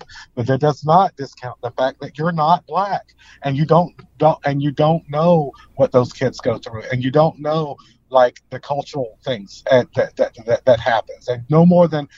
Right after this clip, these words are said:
I would be able to identify that with a white kid, and I was trying to teach them. And he, for example, a kid might come in that's white and it's a Black teacher, and it might be throwing a tantrum. Oh, a Black teacher might say, "Oh, Johnny's spoiled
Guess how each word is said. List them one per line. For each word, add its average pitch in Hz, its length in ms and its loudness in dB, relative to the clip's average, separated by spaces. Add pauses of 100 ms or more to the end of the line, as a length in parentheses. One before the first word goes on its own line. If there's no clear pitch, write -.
(240)
I 147 140 2
would 165 180 -2
be 151 200 -6
able 143 180 -8
to 135 180 -4
identify 135 640 0
that 135 240 2 (360)
with 151 240 4 (120)
a 143 100 -6
white 165 300 0
kid, 147 180 -6
and 139 160 -6
I 139 80 -2
was 143 160 -8
trying 156 220 -6
to 147 60 -10
teach - 280 -10
them. 180 220 4
And 127 80 -4
he, 156 200 0 (400)
for 190 140 2
example, 170 380 0
a 120 40 -10
kid 190 200 -8
might 160 200 0
come 160 200 -4
in 160 160 -6
that's 139 240 -16
white 151 240 2
and 127 120 -20
it's 123 140 -16
a 127 60 -4
Black 139 260 0
teacher, 160 240 -6
and 127 80 -8
it 123 160 -12
might 143 180 2
be 139 140 -8 (320)
throwing 151 160 2
a 139 60 -2
tantrum. 165 680 -2
Oh, 151 140 2
a 143 100 0
Black 208 320 2 (260)
teacher - 220 -10
might 139 220 -4
say, 135 200 -6
"Oh, 151 280 4 (360)
Johnny's 160 380 0
spoiled 151 680 -4